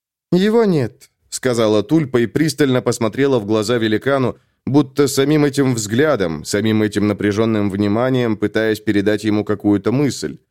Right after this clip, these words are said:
Но Ингвар не увидел и не понял этого и продолжал доказывать сам себе. «То, что существует на самом деле. Так что в словах, в буквах,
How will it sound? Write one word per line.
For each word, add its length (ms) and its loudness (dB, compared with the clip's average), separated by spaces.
Но 140 2
Ингвар 480 2
не 100 2
увидел 360 2
и 120 2
не 140 4
понял 380 2
этого 320 2
и 80 2
продолжал 580 0
доказывать 560 0
сам 220 0
себе. 440 -2
«То, 240 2
что 260 -2
существует 1000 -2
на 200 0
самом 500 -2
деле. 400 -2
Так 280 -2
что 280 -4
в 80 -14
словах, 720 -2
в 280 -8
буквах, 640 -4